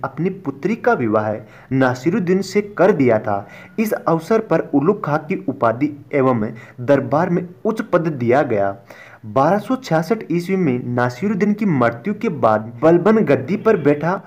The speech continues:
और सुल्तान बनने से पहले बलबन नासिरुद्दीन का प्रधानमंत्री था। अगला क्वेश्चन है, चंगेज खान ने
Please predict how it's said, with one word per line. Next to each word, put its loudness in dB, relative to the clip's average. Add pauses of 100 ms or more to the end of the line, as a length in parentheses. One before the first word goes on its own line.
(120)
और 4
सुल्तान 2
बनने 4
से 2
पहले 6 (220)
बलबन 4
नासिरुद्दीन 0
का -2
प्रधानमंत्री 0
था। -4 (260)
अगला -2
क्वेश्चन -6
है, -6
चंगेज 0
खान 0
ने 0